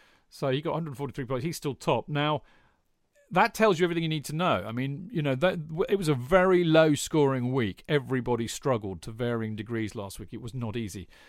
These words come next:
Uh, anyway, the final shout-out goes to the lovely Javier Chacon, who, uh, who got a hundred and eleven points, and he's now second. But,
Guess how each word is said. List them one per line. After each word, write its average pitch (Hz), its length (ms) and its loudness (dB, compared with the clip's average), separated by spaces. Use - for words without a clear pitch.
Uh, 151 200 -2
anyway, 156 280 4
the 139 80 -2
final 208 460 2
shout-out 120 640 -4
goes 139 240 -4
to - 80 -12
the 139 80 -4
lovely 143 360 0
Javier 139 640 0
Chacon, 113 840 -4
who, 143 440 2
uh, 135 280 4
who 143 140 0
got 139 180 0
a 131 80 4
hundred 139 240 -2
and 131 100 -2
eleven 147 360 0
points, 107 320 -8
and 135 80 -8
he's 127 100 -8
now 135 200 -4
second. 107 600 -4
But, 180 400 -2